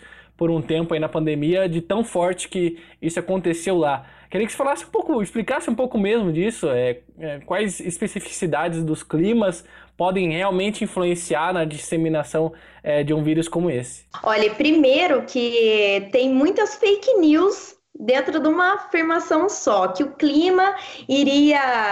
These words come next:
Speaker 2: é, modificar a virulência, né, que a gente fala do vírus, então a capacidade dele infectar as pessoas.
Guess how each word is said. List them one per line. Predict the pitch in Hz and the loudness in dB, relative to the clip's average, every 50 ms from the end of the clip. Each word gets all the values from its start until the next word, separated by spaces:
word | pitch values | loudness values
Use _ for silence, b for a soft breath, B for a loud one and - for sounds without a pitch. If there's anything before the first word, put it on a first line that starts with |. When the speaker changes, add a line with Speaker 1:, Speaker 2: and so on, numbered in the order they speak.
| 190 185 190 | 2 2 2
Speaker 2:
é, | 196 196 196 202 202 196 196 196 190 190 185 180 180 180 185 | 2 2 4 4 4 4 2 2 2 2 2 0 -2 -6 -8
modificar | 196 202 226 254 269 247 254 - - 330 302 - 302 262 285 311 302 - | -4 0 2 2 2 0 -2 -2 -2 -2 0 0 0 0 0 -2 -2 -2
a | - 254 254 | -2 0 0
virulência, | 233 226 285 302 320 330 320 294 254 269 285 302 302 - 302 240 226 | 0 0 0 0 0 2 2 4 4 4 4 2 2 0 -2 -2 0
né, | 220 214 226 254 | 0 0 -2 0
que | 254 285 | 0 -2
a | 233 | 0
gente | 220 226 233 226 - | 0 0 -2 -4 -4
fala | - 247 226 214 220 226 | -4 -2 0 0 0 2
do | 226 254 269 247 | 0 0 0 0
vírus, | 196 185 180 185 180 | 0 0 0 0 -2
então | 202 208 214 214 | -2 0 0 0
a | 220 220 | 0 0
capacidade | 220 262 254 277 269 269 277 302 226 214 214 240 254 254 254 | -2 -2 0 0 -2 -2 -2 -2 -2 0 0 0 0 -2 0
dele | 220 240 233 240 | 0 0 0 0
infectar | 247 262 262 - 269 262 262 - - 240 233 233 | -2 -2 0 0 -2 -2 -2 -4 -2 0 0 -2
as | 247 - | -2 -2
pessoas. | - 277 285 285 - - 202 170 156 - - - - | -4 -4 -4 -4 -2 0 0 2 2 0 -4 -8 -12